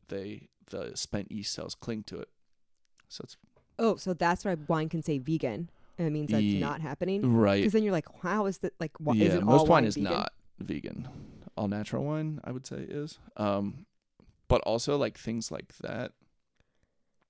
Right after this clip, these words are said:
Speaker 1: So, like, if a wine is, like, says vegan on
Speaker 2: Uh-huh.
Speaker 1: it or whatever, like, I'm probably not gonna drink that.
Speaker 2: Why? Why not?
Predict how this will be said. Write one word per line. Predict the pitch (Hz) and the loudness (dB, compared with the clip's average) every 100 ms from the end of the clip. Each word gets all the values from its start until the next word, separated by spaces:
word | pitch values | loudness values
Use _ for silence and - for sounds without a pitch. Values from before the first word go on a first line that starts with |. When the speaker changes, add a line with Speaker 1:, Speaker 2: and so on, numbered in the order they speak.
| _ - _ _ | _ -20 _ _
Speaker 1:
So, | - | -4
like, | 120 | -2
if | 123 | 0
a | |
wine | 117 110 | 2 2
is, | 110 - 95 | -2 -6 -10
like, | 107 | -10
says | - 110 | -6 -8
vegan | 107 104 95 92 | -6 -6 -6 -6
on | 92 98 | -4 -4
Speaker 2:
Uh-huh. | 147 | -4
Speaker 1:
it | 175 | -6
or | 104 98 101 92 80 - | -4 -4 -2 -4 -6 -10
whatever, | - 101 98 107 | -6 -4 -2 -2
like, | 110 95 - - | -4 -6 -12 -10
I'm | 107 104 - | -6 -6 -6
probably | - - - | -8 -8 -10
not | - - | -14 -14
gonna | - - | -12 -12
drink | - - - - | -12 -14 -16 -14
that. | - - - | -14 -14 -6
Speaker 2:
Why? | 180 180 | 0 0
Why | 151 160 | 0 -2
not? | 160 151 | -4 -6